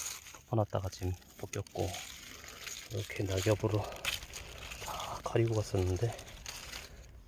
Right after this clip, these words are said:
아, 좀 큰 애들은 컸고 아직 안 큰 애들은 안 크고 그러네요. 아, 요 또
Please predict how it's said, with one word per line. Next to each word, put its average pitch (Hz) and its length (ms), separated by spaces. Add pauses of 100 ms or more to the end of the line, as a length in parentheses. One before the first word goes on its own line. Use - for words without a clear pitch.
아, 107 560
좀 113 200
큰 165 200
애들은 143 240
컸고 123 640 (1040)
아직 - 200
안 87 120
큰 - 180
애들은 110 220
안 80 120
크고 98 200
그러네요. 80 400 (1080)
아, 110 300 (1800)
요 123 160 (240)
또 113 120